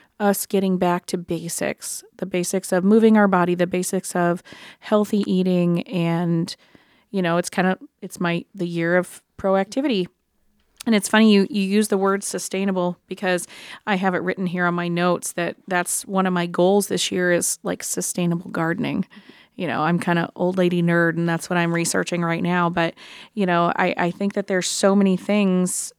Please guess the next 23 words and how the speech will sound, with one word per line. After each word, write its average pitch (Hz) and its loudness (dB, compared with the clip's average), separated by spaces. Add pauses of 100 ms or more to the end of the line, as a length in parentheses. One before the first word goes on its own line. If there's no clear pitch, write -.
that 175 -2 (440)
Pillars 180 0 (100)
can 185 -4
offer 180 -2
people. 185 -4
And 180 -2
so 214 0
some 330 2
of 320 2
the 226 2
services 190 0
that - -6
you 196 -2
provide, 185 -2 (380)
you 220 0
do 214 4 (300)
coaching. - -4
And, 180 -2 (140)
um, - -6 (840)
and 202 0
if 202 -4
you 240 4
don't, 226 4